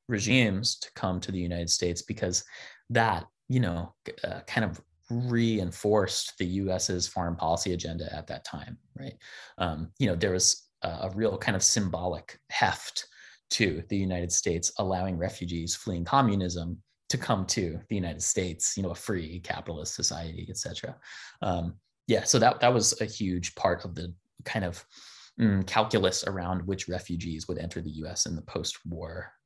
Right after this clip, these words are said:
era. Um, prior to, or rather, I should say, you know, if we, if we kind of, you know, think about that Cold War example and, um, dig a little bit deeper into it,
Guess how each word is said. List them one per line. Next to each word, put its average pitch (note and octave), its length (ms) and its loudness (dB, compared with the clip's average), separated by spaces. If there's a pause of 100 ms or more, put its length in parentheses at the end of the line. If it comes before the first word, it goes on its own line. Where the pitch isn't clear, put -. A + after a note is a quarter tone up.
(120)
era. - 340 -6 (540)
Um, D#2+ 360 -4 (840)
prior C#3+ 640 6
to, G2+ 720 2
or A2 380 6
rather, A2 340 4
I G2 60 6
should F#2+ 220 -4
say, F2 340 0 (100)
you A2 120 2
know, F#2 100 4
if F#2+ 140 2
we, B2+ 100 0
if C3+ 140 6
we D#3+ 100 6
kind D3 240 4
of, A2+ 160 -2
you A2+ 80 2
know, G#2 60 0
think A#2 160 0
about G2 220 2
that F2 120 0
Cold F2+ 240 -2
War F2 320 0
example E2 600 -6 (400)
and, F2+ 260 -4 (540)
um, D#2+ 360 -4 (180)
dig G#2+ 180 4
a G2 40 0
little F#2+ 140 2
bit F2 180 0
deeper D#2+ 500 -6 (120)
into F#2+ 320 -2
it, - 220 -6